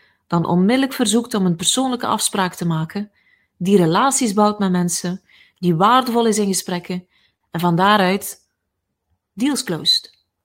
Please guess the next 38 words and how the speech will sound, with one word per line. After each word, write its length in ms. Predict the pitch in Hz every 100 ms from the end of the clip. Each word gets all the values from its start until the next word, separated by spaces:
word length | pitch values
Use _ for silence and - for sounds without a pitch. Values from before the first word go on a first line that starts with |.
| _
Want 180 | - 196
dan 100 | 202
wordt 160 | 202
het 120 | 185 -
eigenlijk 340 | 185 175 165
logisch 420 | 185 294 330 180
dat 140 | 156 151
mensen 280 | 160 156
met 120 | 160 156
jou 200 | 151 147
gaan 160 | 151
samenwerken. 680 | 156 160 147 143 143 - - _ _ _ _ _ _ _ _ _ _ _ _ _ _ _ _ _ _
Nee, 180 | - 247
zo 180 | 175 226
had 120 | 233
hij 100 | 233
zichzelf 420 | 202 190 214 208
nog 180 | 180 165
nooit 460 | 175 180 208 214 208
gezien. 440 | 190 175 156 143 _ _ _ _ _ _ _ _ _ _
Zo 200 | - 226
had 120 | 220
hij 100 | 214
zichzelf 380 | 180 180 196 190
nog 120 | 175
nooit 400 | 170 214 277 277
gecreëerd 680 | 254 214 185 190 285 285 220
met 160 | 175
alle 220 | - 202
gevolgen 360 | 185 180 190 175
van 160 | 175 165
dien. 240 | 143 143 _ _ _ _ _ _ _ _ _ _ _ _ _ _
Dus 140 | - 180
wat 160 | 214
hij 100 | 214
deed 180 | 202 220
was 280 | 175 - -
overleven, 920 | 196 208 190 196 180 185 180 190